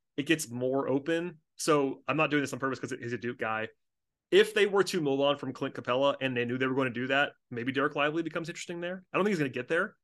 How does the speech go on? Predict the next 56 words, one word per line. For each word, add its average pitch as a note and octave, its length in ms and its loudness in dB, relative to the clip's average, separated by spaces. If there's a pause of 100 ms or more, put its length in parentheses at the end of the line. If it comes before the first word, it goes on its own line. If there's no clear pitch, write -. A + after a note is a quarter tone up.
(120)
but C3 360 0
again, C3 280 0
he's C3+ 140 -2
not, C3+ 160 0
he's C3+ 140 -6
kinda D3 160 0
like C#3 160 2
Wallace, C3 340 0
where, C#3 140 0
like, G#3 100 -2
"I A#3+ 40 0
think A#3 120 -4
he A#3 60 -2
might F3 180 0
get D#3 160 -4
there." D#3 320 2 (380)
That C3+ 100 0
could C#3+ 120 -2
be C#3+ 160 6
a C#3 180 6
best D3 260 2
player D3+ 180 4
available C#3 320 0
kind D3 160 0
of C#3+ 60 -4
pick D3+ 200 2
in C3 60 -4
the B2+ 60 -2
way C3+ 100 0
they C3 120 2
did C3 160 0
with B2 80 -2
Okongwu C3+ 380 -2
a - 20 -2
few C3+ 160 -2
years C#3+ 160 -2
ago, D3 140 0
where C#3 80 0
they B2+ 80 2
didn't, C3 160 0
like, A#2 120 -6
have C#3 160 0
a B2 60 -4
need. C#3+ 440 -2
They D3 100 -4
just B2+ 120 -8
thought B2+ 140 0
he C#3 40 0
was C3 100 -2
the B2+ 40 -8
best C3 180 -4
player C3+ 220 0
and C#3 80 -2
they A2+ 60 -6
took C#3+ 180 -2
him. D#3 300 -2